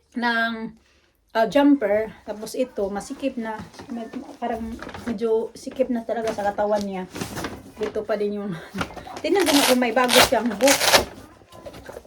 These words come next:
Or same pa din. Oh, same pa din pala. Mm. Ito pa yung mga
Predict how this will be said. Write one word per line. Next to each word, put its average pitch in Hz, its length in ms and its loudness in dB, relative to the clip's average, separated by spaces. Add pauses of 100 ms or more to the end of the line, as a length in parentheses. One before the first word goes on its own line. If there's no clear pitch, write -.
(200)
Or 214 160 -2
same 220 320 -4
pa 202 160 0
din. 175 240 -6 (1120)
Oh, 190 160 -10
same 190 160 -6
pa 196 160 -6
din 190 160 -8
pala. 196 320 -8 (1400)
Mm. 247 240 0
Ito - 1500 -4
pa 220 160 -2
yung 214 160 -6
mga 233 480 0